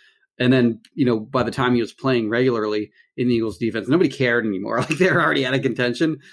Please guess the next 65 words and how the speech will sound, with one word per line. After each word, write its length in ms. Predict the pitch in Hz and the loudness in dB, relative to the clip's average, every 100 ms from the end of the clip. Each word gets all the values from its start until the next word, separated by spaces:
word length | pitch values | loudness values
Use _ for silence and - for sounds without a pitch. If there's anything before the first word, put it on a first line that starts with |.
| 135 | -12
So, 220 | - 156 | -2 0
like, 280 | 127 120 120 | 2 0 -2
anything 360 | 139 139 127 120 | 0 0 0 -2
that, 160 | 120 | -2
anything 300 | 147 131 107 101 | -2 -2 -4 0
good 200 | 131 120 | 0 0
that 80 | |
the 80 | 110 | -4
Eagles, 200 | 113 107 | -6 -2
he 100 | 160 | 0
almost 200 | 185 143 | 2 0
didn't 220 | 147 120 | -2 -4
want 220 | 110 151 165 | -4 -4 -2
them 120 | 131 | -4
to 60 | |
do 220 | 110 120 113 | -4 -6 -4
good 180 | - | -4
things, 300 | 123 113 107 | -4 -6 -4
obviously, 380 | 135 113 117 123 | -4 -4 -4 -4
in 80 | 110 | -4
that 200 | 110 113 | -6 -6
last, 400 | 110 113 123 - _ _ _ | -4 -4 -4 -10 _ _ _
uh, 280 | 110 98 101 - | -6 -4 -4 0
you 80 | |
know, 80 | 120 | 0
what, 200 | 107 120 - | -2 -6 -6
in 80 | 110 | -6
the 80 | 104 | -6
tank 340 | - 135 139 | -4 -4 -4
game, 300 | 113 107 110 | -6 -6 -6
week 160 | 113 - | -6 -6
seventeen. 540 | 117 104 117 120 107 - _ - | -6 -6 -2 -2 -2 -8 _ -6
And 80 | 120 | 0
I 40 | |
believe 240 | 123 151 | 2 4
he 60 | 135 | 4
had 80 | 107 | 2
a 40 | |
pretty 200 | - 131 | 0 0
good 160 | 127 - | 0 0
game 240 | 123 117 | 2 2
in 60 | 107 | 0
that 200 | 110 110 | -2 -4
game. 300 | 110 107 110 | -4 -4 -6
Uh, 260 | 117 104 101 | -8 -10 -14
so, 320 | - - 117 117 | -6 0 2 4
like, 300 | 117 110 - - - _ - | 2 0 -6 -20 -20 _ -2
yeah, 140 | 151 | 0
I, 160 | 131 139 | 2 0
I, 120 | 147 | 2
like, 220 | 139 135 | 2 2
as 180 | 135 123 | 2 2
you 120 | 135 | 2
said, 280 | 131 131 117 | 2 0 0
if 120 | 123 | -2
there, 180 | 123 123 | -2 -4
if 60 | - | -2
there's 180 | 117 107 | -6 -4
a 40 | |
guy 200 | 117 110 | -4 -2
that's 160 | 110 117 | -2 -4
worth 200 | 110 - | -6 -6
developing 480 | 107 104 104 110 | -4 -2 -4 -4
and 120 | 107 107 | -6 -4
maybe 320 | 107 107 | -6 -6